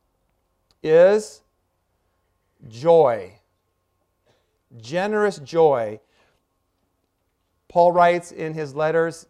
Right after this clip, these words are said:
he actually commands us to be joyful. The book of Psalms, if you want to pick one book of the Bible that talks about joy, it's just, it is the book of Psalms.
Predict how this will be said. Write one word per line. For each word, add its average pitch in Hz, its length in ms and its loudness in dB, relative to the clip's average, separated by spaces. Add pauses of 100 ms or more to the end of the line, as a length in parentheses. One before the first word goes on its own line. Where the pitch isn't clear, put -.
he 147 80 -10
actually 156 260 -8
commands 147 380 -14
us 143 140 -20
to - 80 -20
be 135 140 -16
joyful. 151 640 -6
The 135 80 -10
book 180 220 -2
of 160 100 2
Psalms, 175 880 2 (800)
if 135 120 -16
you 165 60 -6
want 170 120 0
to 147 40 -2
pick 156 180 -6
one 165 200 -4
book 156 160 -4
of 147 40 -10
the 139 60 -10
Bible 147 280 -4
that 143 100 -10
talks 147 240 -10
about 131 240 -8
joy, 135 280 -8
it's 143 240 -12 (140)
just, 151 220 -16 (200)
it 156 200 -12
is 139 180 -12
the 127 60 -18
book 135 180 -16
of 127 100 -10
Psalms. 131 380 -14